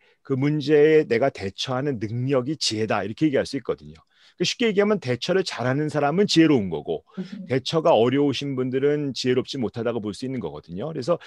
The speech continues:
Speaker 1: 대처라고 하는 건 누구나 해야 되는 거기 때문에 사실 지혜는 어떻게 보면 누구나 다 있어야 되는 거라고 생각이 돼서, 근데 그 지혜의 요소들을 좀 나눠보고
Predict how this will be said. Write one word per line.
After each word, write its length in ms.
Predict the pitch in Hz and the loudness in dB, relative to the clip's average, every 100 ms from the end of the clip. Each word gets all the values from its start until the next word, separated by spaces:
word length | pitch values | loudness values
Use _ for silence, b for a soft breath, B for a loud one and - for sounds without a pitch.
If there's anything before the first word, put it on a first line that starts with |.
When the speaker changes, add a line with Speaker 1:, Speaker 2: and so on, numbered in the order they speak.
| B B | B B
Speaker 1:
대처라고 580 | - 110 - 190 196 190 | -4 -2 0 4 6 6
하는 160 | 180 180 | 4 4
건 140 | 214 139 | 0 2
누구나 320 | 135 240 233 | 0 4 4
해야 120 | 202 | 4
되는 200 | 170 151 | 2 0
거기 180 | 120 104 | 0 0
때문에 600 | - 90 85 101 143 113 - B B - | -2 -4 -2 0 0 0 -4 B B -14
사실 240 | 123 147 | -6 -6
지혜는 400 | - 131 131 147 | -4 2 2 2
어떻게 260 | 107 - 127 | -4 -4 -4
보면 320 | 117 127 123 | -2 -2 -4
누구나 320 | 104 110 143 131 | -4 -4 -4 -2
다 140 | 120 | -2
있어야 280 | 113 - 117 | -2 -2 -4
되는 220 | 110 107 | -2 -2
거라고 440 | 101 95 98 107 104 | -4 -4 -4 -6 -6
생각이 360 | 147 143 127 | -4 -2 -2
돼서, 760 | 104 78 - 87 78 98 120 104 B B B B | -4 -10 -8 -6 -2 2 2 2 B B B B
근데 160 | 110 131 | -2 -2
그 180 | 135 127 | 0 -4
지혜의 500 | - 127 127 131 113 | -2 0 2 2 0
요소들을 520 | 117 120 139 123 123 | 0 0 0 0 -2
좀 160 | 131 131 | -2 -6
나눠보고 1000 | 90 110 120 110 110 101 123 156 202 | -4 -2 -2 0 -4 -2 2 4 2